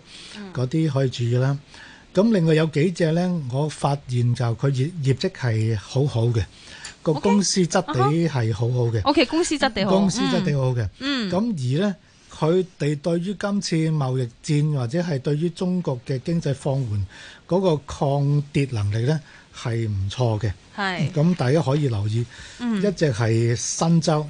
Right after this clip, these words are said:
Speaker 2: 二三一三。
Speaker 1: 哦，二三一三，
Speaker 2: 啊，
Speaker 1: 嗯。
Speaker 2: 做針織嘅。
Speaker 1: 嗯。
Speaker 2: 另一隻呢，就係，誒，舜宇二三八二。
Speaker 1: 哇，
Speaker 2: 就係
Speaker 1: 舜宇這個挑戰性很大哦。
Speaker 2: <laughs> 咁但係呢，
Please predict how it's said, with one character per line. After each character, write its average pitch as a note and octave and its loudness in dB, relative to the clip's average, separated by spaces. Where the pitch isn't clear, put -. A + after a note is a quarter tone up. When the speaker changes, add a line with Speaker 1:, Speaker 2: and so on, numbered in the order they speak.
Speaker 2:
二 B2 0
三 C#3+ 0
一 D3 2
三。 C3+ 0
Speaker 1:
哦， C4 2
二 G#3+ 0
三 A#3+ -2
一 A#3+ 0
三， A#3+ 0
Speaker 2:
啊， A#3 4
Speaker 1:
嗯。 B3+ 0
Speaker 2:
做 C3+ 2
針 B2+ 2
織 D#3 0
嘅。 G#2+ -2
Speaker 1:
嗯。 F#3+ -4
Speaker 2:
另 E3 2
一 G#3+ 2
隻 E3+ 0
呢， F#3 2
就 D#3 -2
係， A#2 0
誒， A2+ 2
舜 C#3 2
宇 B2 0
二 A#2+ -2
三 D#3 0
八 C3+ -4
二。 G2+ -6
Speaker 1:
哇， A3+ 0
Speaker 2:
就 - 4
係 - 2
Speaker 1:
舜 F4 6
宇 G#3+ -2
這 A#3+ 2
個 G#3+ 2
挑 G3+ -4
戰 A3+ 2
性 C#4 -2
很 F#3+ -4
大 A3 -2
哦。 G3+ 2
Speaker 2:
<laughs> D3 2
咁 A#3+ 0
但 D3+ 2
係 D#3+ 4
呢， G#3+ 2